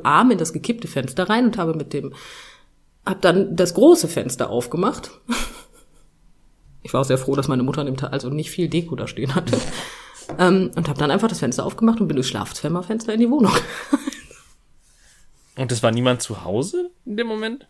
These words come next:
Speaker 1: Nee.
Speaker 2: Hat
Speaker 1: Also geklingelt hab ich vorher schon noch, ja. <laughs>
Speaker 2: Ja, aber ich mein, okay, krass. Also, danach habt ihr wahrscheinlich die Fenster nie wieder offen gehabt, wenn ihr nicht zu Hause wart, oder?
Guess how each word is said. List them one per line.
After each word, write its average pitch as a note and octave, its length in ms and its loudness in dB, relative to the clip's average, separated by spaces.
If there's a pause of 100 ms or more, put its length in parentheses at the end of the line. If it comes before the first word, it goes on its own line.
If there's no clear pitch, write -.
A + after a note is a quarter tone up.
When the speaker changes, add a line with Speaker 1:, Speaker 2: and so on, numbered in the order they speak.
(1500)
Speaker 1:
Nee. G3 400 2 (260)
Speaker 2:
Hat - 120 -4 (480)
Speaker 1:
Also F3 160 4
geklingelt G#3 420 4
hab G#3+ 80 2
ich G#3 80 -2
vorher D#3+ 220 4
schon E3+ 160 0
noch, A#2 180 -4
ja. B2+ 160 0 (560)
<laughs> - 560 -2
Speaker 2:
Ja, C3+ 120 6
aber B2 180 4
ich - 120 -8
mein, A#2 380 -4 (480)
okay, A#2 480 -4 (120)
krass. - 420 -6 (260)
Also, G#2 540 0 (1400)
danach G#2 300 -2
habt A#2+ 120 -2
ihr B2+ 60 2
wahrscheinlich A#2+ 280 -2
die A2 40 -6
Fenster B2 280 0
nie A2+ 120 0
wieder A2 180 2
offen B2 260 -2
gehabt, F2+ 280 -4
wenn G2 320 -4
ihr F#2+ 140 -8
nicht G2+ 160 -8
zu G2+ 80 -2
Hause F#2 240 -2
wart, F2 200 -4
oder? B2+ 220 -2